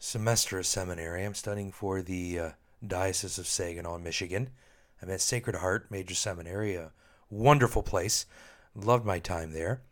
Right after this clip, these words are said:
And I'm about one month into classes in my philosophy studies, and suddenly one night,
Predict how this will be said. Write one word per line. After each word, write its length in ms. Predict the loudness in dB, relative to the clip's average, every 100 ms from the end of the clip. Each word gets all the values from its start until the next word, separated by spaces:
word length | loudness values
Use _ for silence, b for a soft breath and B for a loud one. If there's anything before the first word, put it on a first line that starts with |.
| b b b b b b _
And 400 | 4 8 8 6
I'm 160 | 2 2
about 380 | 6 6 6 6
one 240 | 6 6
month 280 | 6 4 2
into 160 | 2
classes 520 | 2 4 4 4 2 0
in 100 | 2
my 300 | 2 0 -2
philosophy 480 | -2 0 0 -2
studies, 400 | -2 -2 -2 -4
and 100 | -4
suddenly 380 | 2 2 2 0
one 240 | 2 4 4
night, 260 | 2 -2